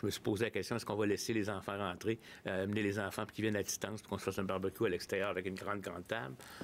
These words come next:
On l'a pas fait, parce qu'on l'a pas recommandé. <laughs> Fait que, vous comprendrez. Fait que là, cette question-là, faut voir. Faut, faut voir, là, maintenant, il y a toutes sortes de modèles, hein, le modèle des bulles familiales, le modèle des amis,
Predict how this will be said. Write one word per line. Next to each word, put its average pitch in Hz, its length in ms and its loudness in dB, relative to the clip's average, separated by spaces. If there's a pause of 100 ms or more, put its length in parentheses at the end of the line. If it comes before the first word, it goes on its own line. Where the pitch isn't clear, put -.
(160)
On 98 80 2
l'a 101 120 6
pas 98 140 0
fait, - 240 -2 (260)
parce - 160 -4
qu'on 98 140 2
l'a 90 120 4
pas 95 120 0
recommandé. 87 460 -4 (200)
<laughs> - 220 -6
Fait 101 100 2
que, - 80 0
vous 90 260 2
comprendrez. 104 520 -2 (160)
Fait 127 80 0
que 175 100 2
là, 175 40 2
cette - 140 -2
question-là, 147 360 0
faut 117 180 0
voir. 98 260 0
Faut, - 140 -8
faut 117 140 2
voir, 135 160 2
là, 131 100 2
maintenant, 123 380 0 (240)
il - 20 2
y - 20 6
a - 40 2
toutes - 80 -10
sortes 156 160 2
de 135 60 4
modèles, 101 420 2
hein, 107 40 0
le 113 120 2
modèle 107 300 2
des 110 120 4
bulles 110 480 2 (260)
familiales, 104 680 2
le 95 80 2
modèle 104 560 2
des 98 340 2
amis, 113 400 2